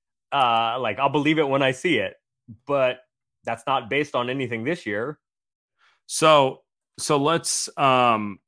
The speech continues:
Speaker 2: let, let, let's get into some other stuff here. So
Speaker 1: Yep.
Speaker 2: one, uh, Andre Brooker's hand
Speaker 1: Mm-hmm.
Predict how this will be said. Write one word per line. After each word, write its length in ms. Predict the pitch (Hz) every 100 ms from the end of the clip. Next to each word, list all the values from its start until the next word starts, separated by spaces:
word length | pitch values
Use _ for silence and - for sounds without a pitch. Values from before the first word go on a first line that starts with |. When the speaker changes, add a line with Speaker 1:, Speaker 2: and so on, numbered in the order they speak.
| _ -
Speaker 2:
let, 280 | 131 -
let, 260 | 151 160 -
let's 180 | 156 156
get 140 | -
into 160 | 156 135
some 200 | - 131
other 200 | 113 101
stuff 320 | - 101 92
here. 180 | 98 92
So 320 | - 120 107
Speaker 1:
Yep. 160 | 110 117
Speaker 2:
one, 500 | 147 151 117 120 139 _ _ _ _ _ _ _ _ _ _ _ _ _ _ _ -
uh, 40 | 120 113 110
Andre 320 | 117 120 123
Brooker's 320 | 120 120 147
hand 320 | 113 87 87 - _ _ _ _ _ -
Speaker 1:
Mm-hmm. 260 | 98 95